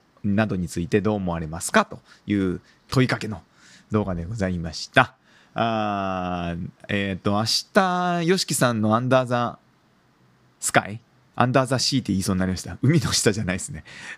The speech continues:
空の下。アンダーザスカイ公開ですけど、ちょっと私見に行けなくてですね。はい。また見に行かれた方とかいらっしゃったら、感想も教えてもらえると嬉しいなと思ってます。はい。ということで、えー、最後までご視聴いただきましてありがとうございました。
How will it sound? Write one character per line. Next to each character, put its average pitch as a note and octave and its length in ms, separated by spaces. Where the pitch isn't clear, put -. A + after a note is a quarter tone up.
空 A#2+ 140
の F#2 100
下。 - 260
ア A2+ 80
ン A#2+ 60
ダ B2+ 100
ー - 20
ザ B2 120
ス - 100
カ A#2 100
イ F#2+ 60
公 G2+ 160
開 G#2 140
で G2+ 80
す - 100
け F2+ 80
ど、 F2+ 100
ち - 60
ょ C#3 40
っ - 40
と C3+ 60
私 B2+ 280
見 C3 80
に C3 80
行 A2+ 80
け G#2+ 80
な G#2 160
く - 80
て - 140
で F#2+ 120
す F2 80
ね。 F#2+ 440
は G2 260
い。 F#2+ 60
ま F#2+ 140
た G2 100
見 G#2+ 120
に G2+ 120
行 F2+ 80
か F#2+ 60
れ F#2 60
た F#2+ 120
方 G#2+ 180
と G#2 100
か G2 120
い G2 40
ら G2 100
っ - 20
し A#2 80
ゃ - 20
っ G#2+ 40
た G2 120
ら、 F#2+ 140
感 G2 160
想 G2+ 120
も G2+ 160
教 G2+ 120
え F#2 40
て G2+ 60
も G2+ 140
ら G#2 60
え - 20
る - 40
と F#2 80
嬉 F#2 160
し G2+ 120
い - 20
な B2+ 160
と - 220
思 F#2 160
っ - 20
て - 140
ま C3+ 100
す。 - 160
は - 80
い。 - 40
と - 60
い - 20
う - 20
こ A3+ 80
と F#3 60
で、 - 80
え G#2 140
ー、 G2+ 40
最 B2+ 140
後 A2 80
ま G#2 80
で G2 80
ご G#2 100
視 - 80
聴 A#2 60
い G2+ 40
た G#2+ 100
だ G#2 60
き G#2 80
ま G#2+ 120
し - 40
て - 60
あ F#2+ 60
り G#2 60
が A#2 60
と G#2+ 100
う - 20
ご G#2+ 40
ざ A#2 60
い B2+ 40
ま C#3+ 100
し - 20
た。 - 220